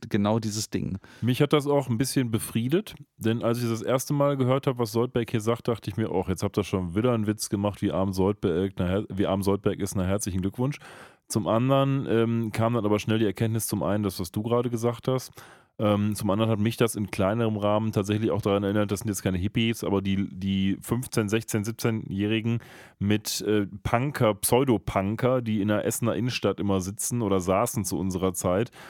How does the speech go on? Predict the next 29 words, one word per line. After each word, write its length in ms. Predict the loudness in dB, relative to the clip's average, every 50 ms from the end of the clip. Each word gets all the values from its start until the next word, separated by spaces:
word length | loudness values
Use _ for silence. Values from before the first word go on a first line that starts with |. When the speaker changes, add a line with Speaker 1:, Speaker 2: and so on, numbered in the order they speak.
| -20 -20 -10
Speaker 2:
und 320 | _ -2 0 0 0 0 -2 -4
die 200 | -4 -2 0 2
da 180 | 4 4 4 4
irgendwie 260 | 2 0 -2 0 0
dachten, 320 | 2 0 0 0 -2 -2
die 100 | -2 -2
sind 200 | -2 -2 -2 -2
die 80 | -2 0
allerkrassesten. 840 | 0 0 0 0 0 0 -2 0 -2 -4 -6 -6 -4 -4 -4 -4 -6 -8 -14 -20 -20 -20 -12 -6
Und 140 | -2 0 2
dann 300 | 2 2 2 2 0 0
um 200 | 0 -2 -2 0
siebzehn 360 | -2 -4 -4 -2 -2 0 2
Uhr 80 | 2 0
mussten 300 | 0 0 -2 -4 -2 0
sie 100 | 0 0
aber 160 | 2 2 2
alle 140 | 2 2 2
nach 180 | 0 0 2
Hause 260 | 2 2 2 2 2 0
nach 120 | 0 0
Essen 300 | 0 -2 -4 -2 -2 0
werden, 420 | 0 2 2 2 0 0 -2 -2 -2
weil 220 | -2 0 0 0 2
Mama 240 | 2 2 2 2
jetzt 160 | 2 0 0 -2
Essen 220 | -4 -4 -4 -4
fertig 320 | -2 -2 -2 0 -2 -2
hat. 160 | -4 -4 -4